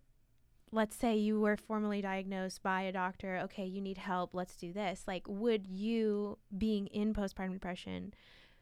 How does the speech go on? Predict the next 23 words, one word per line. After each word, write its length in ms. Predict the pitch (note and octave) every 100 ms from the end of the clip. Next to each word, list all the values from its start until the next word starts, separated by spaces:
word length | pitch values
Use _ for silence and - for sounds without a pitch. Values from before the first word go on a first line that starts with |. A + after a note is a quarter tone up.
| - - A3 - _ - G3
be 560 | F#3+ A3 G#3+ G#3 G3+ - -
aware 420 | G3+ G#3 A3+ A3+
enough 460 | A3 G3+ F#3+ F#3 - -
or 880 | G#3+ G3+ G3 F#3+ F#3+ F#3+ F#3 F#3+ - - - - - - -
in 160 | A3
a 60 | G#3+
place 480 | G#3 - G#3 G#3+ -
enough 380 | - G3 G3 F#3+ -
where 120 | F#3+
you 240 | F#3 G3
could 220 | G3+ G3 -
say, 580 | G#3 G3+ G3 F#3 F#3 - -
"Okay, 440 | A#3 A#3 G#3 G3
but 280 | G3 G3+ G3
this 180 | G#3 -
is 140 | G3+
how 180 | - F#3+
I 120 | F#3+
want 200 | F#3+ F#3 F#3
it 140 | -
to 80 | -
happen"? 600 | - F#3 F#3+ F3 F3 F#3
Like, 280 | F3+ F3+